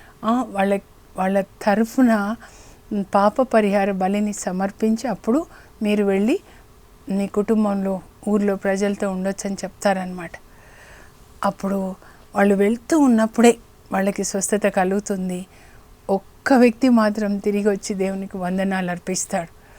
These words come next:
ఆ, ఈ వందనాలు అర్పించే అది కూడా పరిశుద్ధాత్మ ఉన్న వాళ్ళే చెప్తారండి. ఒక చిన్న మేలు ఎవరైనా మీకు చేస్తే పరిశుద్ధాత్మ ఉన్నవాళ్ళు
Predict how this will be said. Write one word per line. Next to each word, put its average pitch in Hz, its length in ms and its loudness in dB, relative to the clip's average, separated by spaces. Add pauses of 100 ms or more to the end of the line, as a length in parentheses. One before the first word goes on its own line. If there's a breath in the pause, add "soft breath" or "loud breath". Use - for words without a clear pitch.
(580 soft breath)
ఆ, 247 120 2 (100)
ఈ 220 140 2
వందనాలు 240 680 4
అర్పించే 226 760 2 (640 loud breath)
అది 208 200 4
కూడా 262 280 4
పరిశుద్ధాత్మ 220 800 0
ఉన్న 214 220 0
వాళ్ళే 202 300 0
చెప్తారండి. 185 720 -4 (560 soft breath)
ఒక 214 140 -2
చిన్న 269 500 4
మేలు 240 440 6
ఎవరైనా 208 400 2
మీకు 202 360 -4
చేస్తే 208 500 2 (640 soft breath)
పరిశుద్ధాత్మ 220 800 4
ఉన్నవాళ్ళు 214 800 4